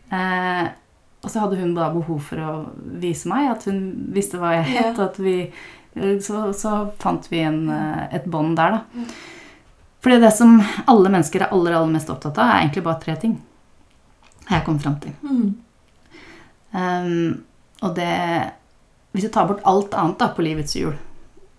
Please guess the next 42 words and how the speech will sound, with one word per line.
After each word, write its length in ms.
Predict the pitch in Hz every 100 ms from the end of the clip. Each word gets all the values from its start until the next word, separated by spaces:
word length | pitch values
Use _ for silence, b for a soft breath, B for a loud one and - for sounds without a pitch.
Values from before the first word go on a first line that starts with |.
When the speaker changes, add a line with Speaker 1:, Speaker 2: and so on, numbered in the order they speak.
| - _ _ _ -
Speaker 1:
og 60 | 160
her 160 | 175 160
i 60 | 170
Norge 240 | 170 160
så 100 | 151
er 60 | 160
vi 60 | 165
ganske 220 | 151 -
langt 160 | 151 143
ut 120 | 147
på 100 | -
eika. 460 | 170 156 - 160 151 - -
Speaker 2:
Ja. 100 | 190 180 B B B B -
Speaker 1:
Det 80 |
går 80 | 185
ganske 200 | 185 -
fort 240 | - 190 -
det 100 | 175
hjulet, 220 | 160 -
og 80 | 156
vi 140 | 165 165
mister 560 | - 196 196 - 180
det 80 | 165
av 60 | 165
syne. 460 | - 226 175 220 262
Så 140 | 202
noe 160 | 196 185
av 20 |
det 120 | 180
jeg 380 | 185 180 175 190 - - _
setter 240 | - 190 185
mest 220 | 165 -
pris 200 | 185 156
med 60 | 175
å 60 | 170
ha 80 | 165
jobbet 180 | 165
så 180 | - 165 175 175 - - 202
mange 240 | 180 165
år 140 | - -
tett 300 | - - -
på 140 | 170